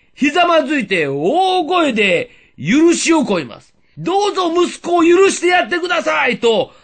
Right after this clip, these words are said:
嘆願したのです。ところが、ナポレオンはこう言いました。「ダメだ。なぜなら、彼の違反は二回目だからだ。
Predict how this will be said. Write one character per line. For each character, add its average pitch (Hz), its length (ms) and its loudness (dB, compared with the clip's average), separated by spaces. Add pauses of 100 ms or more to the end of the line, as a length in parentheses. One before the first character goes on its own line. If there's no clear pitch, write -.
(260)
嘆 277 300 0
願 262 220 2
し - 80 -6
た 208 140 0
の 113 160 -12
で - 160 -20
す。 - 140 -20 (300)
と 131 180 -8
こ 202 180 0
ろ 254 100 2
が、 220 120 0
ナ 170 200 -2
ポ 226 140 0
レ 240 100 2
オ 220 100 0
ン 160 80 -4
は 135 400 -6 (200)
こ 208 160 -2
う - 20 4
言 202 100 2
い - 20 -2
ま 165 120 -4
し - 80 -14
た。 - 240 -16 (260)
「ダ 220 300 0
メ 247 140 2
だ。 - 260 -12 (560)
な 160 240 -2
ぜ 302 120 0
な 262 120 2
ら、 151 300 -4 (220)
彼 330 380 0
の 254 140 2
違 202 140 0
反 190 260 -2
は 190 320 -4 (180)
二 240 260 -2
回 330 240 0
目 320 120 0
だ 254 140 0
か 139 120 -6
ら 98 120 -10
だ。 - 160 -20